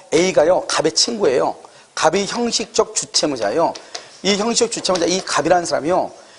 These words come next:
여기요, 을이 은행이에요, 은행이요. 은행, 은행한테요, 알리지 않고, 알리지 않고, 자신이 직접, 직접 뭘 했다? 직접 은행을 방문해.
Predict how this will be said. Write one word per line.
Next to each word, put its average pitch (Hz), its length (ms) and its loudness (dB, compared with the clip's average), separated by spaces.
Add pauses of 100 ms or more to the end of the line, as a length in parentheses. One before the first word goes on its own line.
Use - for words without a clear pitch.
(140)
여기요, 175 380 4
을이 196 160 2
은행이에요, 160 520 0
은행이요. 143 380 -4 (260)
은행, 160 160 2 (420)
은행한테요, 185 840 2
알리지 165 600 2
않고, 131 340 -2 (480)
알리지 151 720 0
않고, 143 380 0 (260)
자신이 190 380 0
직접, - 720 0 (160)
직접 220 540 0 (200)
뭘 160 260 2
했다? 170 340 0 (160)
직접 208 560 0 (220)
은행을 165 440 2
방문해. 123 480 -4